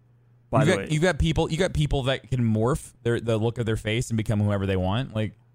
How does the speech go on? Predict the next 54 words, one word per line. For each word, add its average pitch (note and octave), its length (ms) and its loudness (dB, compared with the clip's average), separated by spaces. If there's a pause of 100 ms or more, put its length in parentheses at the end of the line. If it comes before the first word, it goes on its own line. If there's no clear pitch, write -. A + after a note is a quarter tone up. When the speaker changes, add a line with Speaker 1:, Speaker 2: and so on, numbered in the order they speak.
Speaker 2:
that's F3+ 140 -6
a - 20 -8
terrible G#3 340 0
system. D#3+ 440 0
Speaker 1:
by A2+ 160 2
the A#2 80 4
way, A2+ 100 4
the G#2 80 0
rare G2+ 240 -2
drop, F#2+ 240 -6 (240)
uh, E2 320 -8 (480)
security F2 300 -12
system - 340 -20
is F2 80 -20
very G2+ 320 -6
similar F#2 460 -14
to F#2+ 340 -16 (960)
Speaker 2:
Ah, G2+ 140 0
so G#2+ 160 -2
all A2 80 2
you A2+ 80 0
need A2 140 0
is G2+ 100 -4
a G2 60 -6
code G#2+ 260 -2
cylinder A2 540 0
and G2 320 -2
a G2 100 -2
clean G2+ 280 0
record, F2+ 300 -2
and E2+ 100 -2
you're E2+ 100 -2
good. F2 280 -4
Speaker 1:
Yeah, B2 220 2
you F#2+ 200 -6
can G#2 120 -6
access G#2 360 -10
all G2 220 -4
of F#2+ 120 -6
our F2+ 140 -6
information. F2+ 640 -12
It's - 280 -20 (360)
pretty F#3 180 -2
Speaker 2:
Got - 20 -2
it. - 40 -4
Speaker 1:
simple. G2 320 -10 (160)
I A#2+ 120 -2
know A#2+ 100 2
you A#2+ 160 2
wanted, G#2+ 300 0
Speaker 2:
Got E3+ 140 -2
it. - 100 -4
Speaker 1:
like, G2+ 200 -2
b-, A#2 80 -8